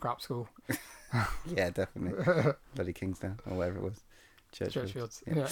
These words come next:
Speaker 1: Yeah.
Speaker 2: Um,
Speaker 1: Say no more.
Speaker 2: so
Speaker 1: Carry
Speaker 2: yeah,
Speaker 1: on.
Speaker 2: but it's got Chloe Savini and
Speaker 1: Ah.
Speaker 2: Kristen Stewart in it. Our
Speaker 1: Oh.
Speaker 2: favourite tweeny
Speaker 1: It's just gone
Speaker 2: vampire
Speaker 1: down
Speaker 2: girl.
Speaker 1: in my expectations now.
Speaker 2: Wow.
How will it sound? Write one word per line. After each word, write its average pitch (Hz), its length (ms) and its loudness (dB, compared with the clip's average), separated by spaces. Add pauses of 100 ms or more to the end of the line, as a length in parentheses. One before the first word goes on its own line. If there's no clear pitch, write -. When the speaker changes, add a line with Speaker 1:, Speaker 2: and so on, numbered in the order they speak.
(380)
Speaker 1:
Yeah. 107 320 12
Speaker 2:
Um, 107 180 8
Speaker 1:
Say 120 140 4
no 113 120 -4
more. 117 220 -2 (260)
Speaker 2:
so - 180 4
Speaker 1:
Carry 104 160 10
Speaker 2:
yeah, 110 80 12
Speaker 1:
on. 95 40 8
Speaker 2:
but 104 140 4
it's 95 80 2
got - 180 4
Chloe 113 340 8
Savini 101 1000 4 (160)
and 95 840 4
Speaker 1:
Ah. - 80 -8
Speaker 2:
Kristen - 420 -2
Stewart - 560 2
in 92 140 0
it. 101 200 2 (340)
Our 95 120 -2
Speaker 1:
Oh. - 20 -4
Speaker 2:
favourite 107 540 4 (420)
tweeny 101 580 4
Speaker 1:
It's - 160 -10
just - 140 -2
gone 98 140 4
Speaker 2:
vampire 98 200 4
Speaker 1:
down 95 140 4
Speaker 2:
girl. 101 140 8
Speaker 1:
in 110 60 -4
my 110 180 0
expectations 120 680 -8
now. 113 140 2
Speaker 2:
Wow. 98 380 8